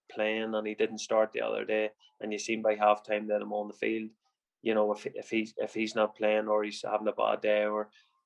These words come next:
he's getting on in years, Mon-, Monaghan are most likely gonna slip down in, in, uh, out of that division that they've been brilliant in, to be fair, for,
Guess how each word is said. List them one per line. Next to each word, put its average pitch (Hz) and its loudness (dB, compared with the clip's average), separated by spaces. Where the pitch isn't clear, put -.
he's 113 -14
getting 110 0
on 110 2
in 107 -4
years, 113 -2
Mon-, 113 -2
Monaghan 113 -2
are 107 2
most 110 -6
likely 110 0
gonna 107 -6
slip - -4
down 110 -2
in, 107 -6
in, 113 -4
uh, 123 -2
out 110 0
of 107 -4
that 107 4
division 107 -4
that 107 -2
they've 107 -2
been 104 -4
brilliant 113 0
in, 110 -4
to - -16
be 110 -4
fair, 110 4
for, 107 2